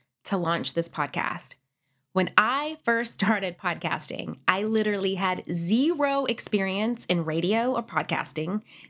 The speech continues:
zero experience in interviewing guests, zero experience in recording and production, and zero experience in editing things like sound bites and audio files. What I did have was a dream,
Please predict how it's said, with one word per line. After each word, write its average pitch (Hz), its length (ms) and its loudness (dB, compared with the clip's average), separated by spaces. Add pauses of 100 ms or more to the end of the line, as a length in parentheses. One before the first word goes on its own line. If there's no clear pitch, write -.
(140)
zero 269 540 4
experience 202 720 -2
in 196 100 0
interviewing 202 560 2
guests, - 460 -2 (440)
zero 262 460 4
experience 214 720 0
in 208 140 2
recording 190 500 2
and 170 100 -2
production, 175 580 0 (120)
and 226 180 4
zero 269 460 2
experience 240 720 0
in 214 240 2
editing 240 400 0
things 175 340 -2
like 156 200 -2
sound 247 340 0
bites 156 400 -2
and 160 220 -4
audio 226 320 0
files. - 500 -4 (720)
What 220 120 4
I 220 100 -2
did 403 300 0
have 202 480 -2 (160)
was 196 140 2
a 285 40 2
dream, 247 320 0